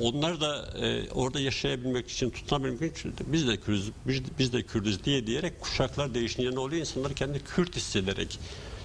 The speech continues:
bugünlere geldiler. Mesela şeyin, bunları biz nereden anlıyoruz? İdrisi Bitlisi'nin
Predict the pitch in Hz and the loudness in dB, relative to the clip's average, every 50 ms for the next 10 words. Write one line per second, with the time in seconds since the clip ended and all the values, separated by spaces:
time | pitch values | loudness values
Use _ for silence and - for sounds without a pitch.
0 | - - - - - - - - - 98 98 85 95 92 85 90 95 90 87 82 | -12 -12 -12 -12 -12 -12 -12 -4 0 0 2 4 4 4 4 2 2 2 0 -2
1 | 87 85 80 - 82 85 - - - - - - - 131 123 123 113 - - 127 | -2 -2 -2 -2 -4 -4 -6 -8 -10 -10 -10 -2 2 2 2 2 0 0 0 0
2 | 123 120 107 110 107 107 107 104 117 123 127 127 123 110 107 110 120 135 143 147 | 0 0 0 -4 -4 -4 -2 0 2 2 2 0 0 -2 0 0 2 2 2 0
3 | 127 127 113 113 110 - - 98 95 104 107 123 151 147 123 - - - 123 104 | -2 -2 -4 -2 -2 -2 -2 -2 0 0 0 0 0 -2 -4 -2 0 2 2 4
4 | 107 110 110 - - 151 135 120 - - - 113 - - 120 104 113 131 147 156 | 4 2 2 2 2 2 2 0 0 0 0 0 2 2 2 2 2 2 2 0
5 | - | -2